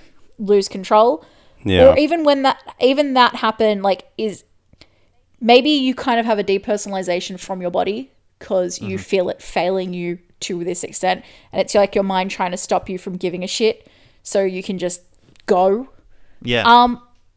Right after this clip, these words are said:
Speaker 1: it could be anything. It could be all spiritual, and we could all be wrong. Well,
Speaker 3: Mm.
Speaker 1: Philip and I, you can all be, you,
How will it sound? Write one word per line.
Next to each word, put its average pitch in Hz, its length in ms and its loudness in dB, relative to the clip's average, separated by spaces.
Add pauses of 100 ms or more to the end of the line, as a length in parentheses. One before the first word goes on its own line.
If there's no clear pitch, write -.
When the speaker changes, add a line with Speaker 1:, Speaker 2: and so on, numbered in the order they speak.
(140)
Speaker 1:
it 311 140 0
could 339 140 6
be 330 140 6
anything. 269 460 0 (680)
It 285 140 4
could 359 220 8
be 349 380 0
all 320 120 2
spiritual, 320 480 -4
and 202 80 -4
we 220 60 -2
could 247 140 0
all 247 60 6
be 247 100 -2
wrong. 247 420 0
Well, 214 140 2
Speaker 3:
Mm. 147 180 -6
Speaker 1:
Philip 202 220 -4
and 185 80 -6
I, 190 80 -4
you 214 140 -6
can 214 100 -12
all 185 40 -10
be, - 140 -10
you, 202 220 -10